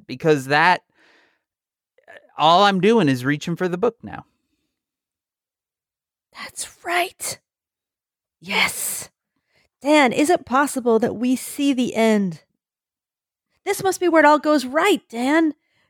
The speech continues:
Speaker 2: This is it. This is the turn. This is the light at the end of the tunnel. This is the moment. This is it. It's all gonna be fine now.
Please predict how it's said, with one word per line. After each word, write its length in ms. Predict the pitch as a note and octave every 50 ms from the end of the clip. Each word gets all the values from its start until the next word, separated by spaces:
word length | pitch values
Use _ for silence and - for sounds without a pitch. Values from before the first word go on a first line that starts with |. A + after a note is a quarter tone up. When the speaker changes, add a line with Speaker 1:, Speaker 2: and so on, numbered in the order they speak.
| _ _ _ -
Speaker 2:
This 240 | E4 E4+ D4+ - C#4
is 180 | C4 A3 -
it. 320 | D#4 E4+ C#4+ G#3+ - - _ _ _ _ _ _ _ _ _ _
This 260 | A3 D#4 E4 - -
is 140 | C#4 B3 -
the 160 | - B3 A#3+
turn. 680 | - - - D4+ D#4+ D#4 D4 C4 A3 G3 F#3+ F3+ - - _ _ _ _
This 220 | - F4 E4+ C4 C#4
is 120 | D4 B3
the 100 | - C4+
light 260 | B3 C4+ D4 D4+ D4+
at 120 | C#4+ C#4 -
the 140 | C#4 C#4+ C#4+
end 120 | C#4 C4+
of 80 | C4+ A3
the 80 | A#3+
tunnel. 580 | - _ - D4+ D#4 D4+ C4 A#3+ F#3 E3+ E3+ - _ _ _ _ _ _ _
This 260 | F4 F4+ E4 - -
is 140 | D4+ C4 -
the 120 | - B3+
moment. 720 | B3+ C4 C4+ D#4 E4 E4+ E4+ D4+ C#4 A#3 F#3 E3+ - _ _ _ _ _ _ _ _ -
This 220 | F#4 F4+ - -
is 180 | C#4+ B3 - - - _
it. 500 | - G4+ G#4 F4 B3+ - - - - - _ _ _ _ _ _ _ _ _ _ _ _ _ _ _ _ _ _ _ _ _ _ _ _ _ _ _ _ _ _ _ _ _ _ _ _ _ A4
It's 100 | - G4+
all 160 | F#4 F#4+ G4+
gonna 200 | G4 F4+ C#4+ C4
be 120 | A#3 B3+ A#3
fine 480 | - - G4+ G#4+ A4 G#4+ G#4 D4 B3
now. 440 | A#3 A3+ G#3+ F3+ E3 D#3 - D#3+